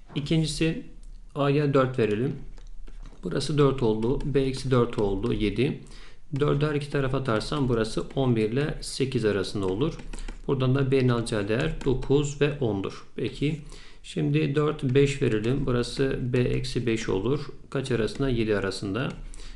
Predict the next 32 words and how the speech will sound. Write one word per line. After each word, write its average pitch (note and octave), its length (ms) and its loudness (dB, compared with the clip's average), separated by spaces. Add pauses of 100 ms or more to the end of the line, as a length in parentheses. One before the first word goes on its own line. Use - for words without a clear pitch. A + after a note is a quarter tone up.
(160)
Beşi D#3 220 2
her D3+ 60 2
iki C#3+ 140 -4
tarafa C#3 300 0
atarsam B2+ 500 0
burası A2+ 360 0 (100)
on A#2 220 2
ile A#2 80 2
on C#3+ 320 2
iki A2+ 220 0
arasında. G2+ 320 0
Yani B2+ 480 2 (420)
B'nin B2+ 320 4
alacağı A#2 420 2
değer B2+ 240 0
kaçtır? B2 420 -2
Sadece A#2+ 600 -2
burada A2+ 160 0
on C#3 240 2
birdir. G#2 340 0 (460)
Bir F3 80 2
sonrakinde C#3 600 2
B'nin C3 120 4
alacağı A#2 380 2
değer C#3+ 240 0
kalmayacaktır. A#2+ 680 0
Yani A2 340 0
B'nin B2 220 4
alacağı C3 360 2
değerler B2+ 300 2
şöyle B2 260 0
bakarsak B2+ 520 -2